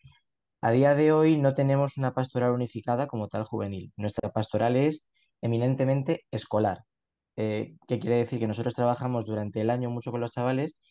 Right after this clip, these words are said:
y es ahí donde dedicamos mucho esfuerzo. Hacemos las oraciones en común, tenemos los encuentros y así.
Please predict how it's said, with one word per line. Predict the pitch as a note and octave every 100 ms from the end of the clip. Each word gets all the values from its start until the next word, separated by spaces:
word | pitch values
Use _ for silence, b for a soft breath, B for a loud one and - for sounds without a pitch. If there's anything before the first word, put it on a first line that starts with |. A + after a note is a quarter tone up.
| b _
y | A#2
es | A#2
ahí | A#2+
donde | B2+ C3 A#2 A2 G#2
dedicamos | G#2 G#2 A2 A#2
mucho | B2 A#2+ G2+
esfuerzo. | G2+ F#2+ G2
Hacemos | - G2+
las | G2+ G2+
oraciones | G#2+ - G2+ -
en | F#2+
común, | A2 D3+ D3+
tenemos | A2 G#2+ G#2
los | G#2
encuentros | G2+ G#2+ A2 A#2
y |
así. | G2+ -